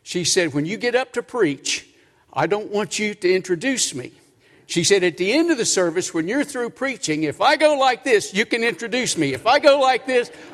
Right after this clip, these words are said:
I don't want anything to do." <laughs> She was joking, of course. She and I have been married for fifty-three years, be fifty-four in December. God has blessed us. Our oldest son, Brad, uh,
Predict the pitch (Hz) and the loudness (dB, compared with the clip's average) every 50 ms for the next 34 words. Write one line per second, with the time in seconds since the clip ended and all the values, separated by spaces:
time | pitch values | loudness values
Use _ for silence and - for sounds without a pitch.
0 | - - 233 277 277 247 233 220 220 214 196 220 240 240 233 226 - - 208 202 | 2 4 4 4 6 4 2 2 2 2 2 2 0 0 0 -2 -2 0 0 0
1 | 196 196 202 185 175 202 160 - - - - 302 - - - - - - - - | 0 0 -2 2 4 4 4 2 -2 -6 -6 -6 -6 -6 -20 -20 -20 -20 -20 -20
2 | - - - - - - - - - - - - - - - - - 185 175 156 | -20 -20 -20 -20 -20 -20 -20 -20 -20 -20 -20 -20 -20 -14 -8 -4 -4 -2 0 0
3 | 160 - - - - - 180 180 180 180 180 165 156 147 139 139 139 - - 151 | -2 -4 -4 -6 2 2 4 4 4 2 2 0 -2 -2 -2 -6 -6 -4 -4 -2
4 | 139 143 156 - - - - - _ _ - - - _ _ - - - 208 202 | -2 -2 -4 -6 -10 -16 -18 -20 _ _ -20 -20 -20 _ _ -8 -4 0 2 2
5 | 196 196 196 185 160 160 190 180 156 151 165 170 175 175 175 175 170 160 151 - | 4 4 4 2 2 2 2 2 2 2 2 2 2 4 2 2 0 -2 -6 -10
6 | - 151 151 143 139 135 123 110 - - - _ _ _ _ _ _ - - - | -8 -6 -4 -2 -2 -4 -6 -8 -14 -20 -20 _ _ _ _ _ _ -10 -2 0
7 | 190 190 185 - - - - 196 180 180 175 - - - - - 170 180 190 196 | 0 0 0 -8 -20 -16 -12 -10 -8 -8 -10 -12 -16 -18 -8 -4 -2 -2 -2 -2
8 | 190 185 180 180 196 214 196 - - 160 151 139 - - 165 165 160 - - 196 | -2 -2 0 0 0 0 -2 -4 -2 -2 -2 -2 -4 -4 -4 -4 -4 -4 -16 -14
9 | - - 196 185 180 208 233 202 - - - - - - - 160 151 - 151 160 | -8 -2 2 2 4 2 2 0 -4 -16 -20 -20 -12 -4 -2 -2 -2 0 -2 -4
10 | 147 - - 175 156 151 160 180 185 175 - 147 156 170 185 170 151 151 127 123 | -4 0 0 0 -2 -2 -4 -6 -8 -2 -2 0 2 2 0 -2 -4 -8 -8 -10
11 | 117 139 151 165 190 202 - - - 165 160 180 220 - - - - _ - - | -6 -2 0 0 0 0 -2 -6 -4 -2 0 0 0 -2 -4 -12 -14 _ -20 -20
12 | - - _ - 147 151 160 165 165 185 202 202 190 202 - - - - 185 190 | -20 -18 _ -4 -2 -2 0 0 0 0 0 0 0 -4 -6 -6 -4 -2 -2 -2
13 | 190 185 175 147 117 151 147 156 165 175 185 196 185 156 147 156 143 127 127 127 | -2 -4 -6 -8 -4 -2 0 0 2 2 0 -2 -2 -6 -10 -8 -8 -8 -8 -8